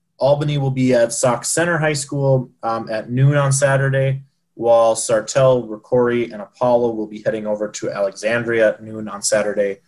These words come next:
for their portion. And yeah, it's gonna be a little weird. It's, um, I know for the conference meet, um, the Central Lakes, they didn't actually have a, uh, an actual conference meet.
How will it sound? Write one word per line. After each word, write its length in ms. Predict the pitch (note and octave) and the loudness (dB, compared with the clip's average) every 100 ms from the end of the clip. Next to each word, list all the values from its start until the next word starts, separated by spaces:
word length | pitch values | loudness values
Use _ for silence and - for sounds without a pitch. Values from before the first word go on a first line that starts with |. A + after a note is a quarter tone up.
| _ _ - | _ _ -8
for 120 | A2 | -2
their 240 | A2 A2 | 0 0
portion. 420 | - G#2 - G2+ | 2 0 0 -10
And 180 | F#2+ F#2+ _ _ _ _ - | -12 -18 _ _ _ _ -2
yeah, 160 | C#3 C#3+ | 0 0
it's 120 | C3+ | -4
gonna 140 | F3+ | -4
be 80 | F3+ | -2
a 40 | |
little 220 | F3+ F#3 D#3+ | -2 -2 -2
weird. 300 | D3+ D3+ C3+ | 0 0 0
It's, 440 | C3+ - - - | -2 -8 -10 -4
um, 520 | B2 A#2 A2 G#2 G2+ _ | 0 2 0 -6 -16 _
I 60 | A#2 | -4
know 460 | B2 B2+ B2 A#2 _ _ _ _ _ | 2 4 2 -2 _ _ _ _ _
for 200 | - C3+ | -2 0
the 260 | B2+ A#2+ A2+ | 4 2 0
conference 580 | - D3+ E3 D3 C3+ C3 | -2 -2 -2 -2 -4 -2
meet, 420 | B2+ B2+ B2+ - _ - | -2 -2 -6 -16 _ -8
um, 500 | A#2 A2+ G#2+ G#2 - _ _ _ _ _ | -2 0 -2 -6 -18 _ _ _ _ _
the 240 | B2+ A#2+ A#2 | -2 0 2
Central 360 | - C#3 C3+ | 0 0 0
Lakes, 320 | B2+ C3 C3+ | 2 0 0
they 120 | B2 B2 | -4 -2
didn't 180 | C#3 | 0
actually 380 | B2 B2 - A2 | 0 -2 -6 -6
have 220 | A#2 B2+ | -2 0
a, 160 | A2+ - _ _ | 0 -4 _ _
uh, 200 | B2 A2+ | -2 0
an 80 | A2 | 0
actual 280 | A#2 B2+ G#2+ | -4 -8 -12
conference 520 | - C3 C3 A2+ - | -4 -2 -2 -6 -10
meet. 220 | A2 G#2+ | -12 -16